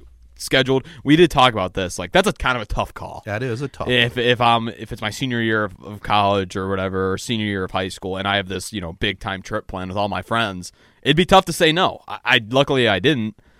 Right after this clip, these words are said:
Speaker 1: But a-, at some point, it's like, it's just, it's just, whenever you get drunk kids, like, it's funny how we all go off these interviews and act like that's, like, everyone that's my age. Like, this one kid on the news down in Miami who's basically saying, like, "If I get corona, I get
Speaker 2: I,
Speaker 1: corona." Like,
Speaker 2: yeah,
Speaker 1: who cares?
Speaker 2: I think I
Speaker 1: You know, it, it
Speaker 2: retweeted
Speaker 1: gets
Speaker 2: that.
Speaker 1: stereotyped.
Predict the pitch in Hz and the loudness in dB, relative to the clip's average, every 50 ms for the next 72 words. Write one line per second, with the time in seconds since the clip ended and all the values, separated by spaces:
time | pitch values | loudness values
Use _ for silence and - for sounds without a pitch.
0 | _ _ _ _ _ _ 104 107 104 104 101 98 95 - _ 110 117 - 127 127 | _ _ _ _ _ _ -2 0 2 2 2 2 0 -4 _ -16 -14 -10 -8 -4
1 | 127 131 - - 175 170 143 139 147 147 135 110 107 104 - 117 113 - 156 147 | -4 -4 2 2 2 2 2 2 0 2 2 2 -2 -2 -4 -6 -4 -2 -2 -2
2 | 139 - 165 135 - 151 - 160 143 143 - - 135 135 143 151 165 202 208 208 | 0 0 0 -2 -2 -2 -2 -4 -6 -6 -8 -6 -2 0 0 2 2 2 2 0
3 | 185 165 165 143 107 101 113 104 107 117 120 117 - - - _ - - 117 117 | -2 0 0 -2 -2 -4 -4 -2 -2 -2 -4 -6 -12 -18 -20 _ -8 -2 0 0
4 | 117 113 110 107 104 98 95 - - - - - - 127 120 - 180 190 175 160 | 0 0 0 -2 -4 -4 -4 -6 -16 -20 -18 -10 -8 -8 -2 0 2 4 6 6
5 | 143 127 131 127 120 120 123 117 117 117 117 117 117 - 117 110 92 92 104 104 | 6 8 8 8 6 6 4 4 4 4 4 4 4 2 -2 -4 -4 -4 -4 -4
6 | 110 107 113 110 110 107 104 98 101 98 - 107 95 92 98 95 - 92 95 - | -4 -2 0 0 0 0 -2 -4 -4 -4 -4 -6 -8 -8 -8 -8 -6 -8 -10 -10
7 | _ - 120 120 110 117 110 104 104 101 95 92 - - 104 95 98 95 90 92 | _ 0 0 0 0 0 -4 -4 -4 -6 -6 -8 -8 -6 -4 -4 -2 -2 -2 -4
8 | 90 92 98 95 92 - - - - - - - - 113 104 113 117 - - 123 | -4 -4 -4 -6 -8 -12 -18 -20 -20 -20 -18 -6 -6 -6 -4 -4 -6 -6 -2 0
9 | 120 117 113 - 123 117 107 104 101 101 98 98 101 101 104 101 101 101 101 98 | 0 0 0 0 -2 -2 -2 -2 -4 -4 -4 -4 -4 -2 -2 -2 -2 -2 -4 -6
10 | 101 101 104 101 101 98 95 95 95 95 98 98 95 95 95 95 98 95 95 92 | -2 0 2 2 2 0 -4 -6 -6 -4 -4 -2 -4 -4 -6 -6 -8 -8 -6 -6
11 | 101 98 - - 110 95 92 - - 95 92 92 95 101 104 95 92 98 101 101 | -6 -6 -6 -8 -10 -8 -8 -6 -6 -4 -4 -4 -6 -6 -6 -4 -4 -4 -4 -4
12 | 98 - - - 98 95 95 90 92 90 95 92 104 - - - - 113 120 117 | -6 -10 -6 -6 -6 -6 -6 -6 -6 -8 -6 -6 -6 -6 -4 -2 0 2 2 2
13 | 98 98 - 113 104 98 98 101 101 104 107 104 101 113 120 120 135 127 120 113 | 0 -2 0 0 2 4 4 2 2 2 2 2 2 0 0 0 -2 0 2 4
14 | 277 285 285 269 214 220 202 151 143 - - 196 180 214 104 98 - 294 285 226 | 6 8 8 8 10 10 8 8 8 6 6 4 4 4 4 6 6 6 6 4
15 | 113 - - 92 - - - _ - | 0 -2 -6 -10 -10 -10 -16 _ -20